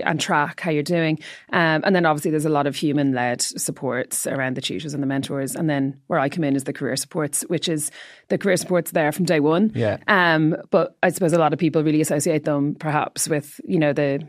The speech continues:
Speaker 1: the more tail end of the programme and afterwards, but you retain access to the career supports once you finish the diploma.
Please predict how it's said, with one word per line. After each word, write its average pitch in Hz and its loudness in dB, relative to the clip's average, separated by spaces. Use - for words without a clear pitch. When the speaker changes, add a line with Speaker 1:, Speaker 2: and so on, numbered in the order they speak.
Speaker 1:
the 170 -4
more 147 0
tail 156 0
end 151 -2
of - -6
the 151 -4
programme 143 -2
and 147 -2
afterwards, 156 -2
but - -2
you 175 2
retain 190 0
access 160 -6
to - -10
the 151 -4
career 151 -6
supports - -6
once 147 0
you 160 -2
finish 147 -4
the 165 -6
diploma. 139 -6